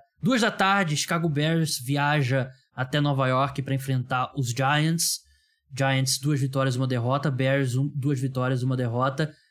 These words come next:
Um desses dois times terá três vitórias e uma derrota saindo da semana quatro, que é totalmente impensável. Por isso que eu acho que vai ser um empate aqui. É...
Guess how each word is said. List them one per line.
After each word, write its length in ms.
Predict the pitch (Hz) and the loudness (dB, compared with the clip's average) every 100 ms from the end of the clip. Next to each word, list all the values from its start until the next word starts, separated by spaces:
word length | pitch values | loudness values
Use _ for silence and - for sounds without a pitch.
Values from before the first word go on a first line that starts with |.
| _ - | _ -4
Um 180 | 214 277 | 0 2
desses 280 | 262 - 180 | 2 0 2
dois 220 | 208 202 | 2 2
times 300 | 190 196 196 | 2 2 0
terá 220 | 185 170 | 2 0
três 320 | 170 185 202 160 | 2 0 2 0
vitórias 440 | 175 160 165 156 | -2 0 0 0
e 20 | |
uma 140 | 165 156 | -2 0
derrota 600 | 135 131 123 - 120 - _ _ _ _ _ | 0 0 -2 -4 -8 -8 _ _ _ _ _
saindo 320 | - 160 147 147 | -4 0 2 2
da 60 | |
semana 280 | 143 139 139 | 0 0 -2
quatro, 400 | 135 123 117 - - | -2 -4 -4 -10 -14
que 160 | 131 127 | -6 -2
é 260 | 127 120 - _ - | 0 -2 -4 _ -6
totalmente 600 | 165 147 131 135 135 - | -2 0 0 -2 -6 -4
impensável. 880 | 147 147 135 127 123 131 135 147 147 _ - - | -2 0 -2 -4 -2 -2 0 -2 -4 _ -20 -4
Por 100 | 180 | -2
isso 80 | 190 | 2
que 60 | |
eu 40 | 196 | 0
acho 80 | 180 | 2
que 40 | |
vai 80 | 175 | 0
ser 100 | 185 | 0
um 60 | |
empate 400 | 175 156 147 - | 0 2 2 0
aqui. 280 | 135 143 135 - _ _ _ _ - | -4 -4 -6 -10 _ _ _ _ -4
É... 840 | 139 139 139 135 131 131 120 113 | 0 2 2 2 2 0 0 -4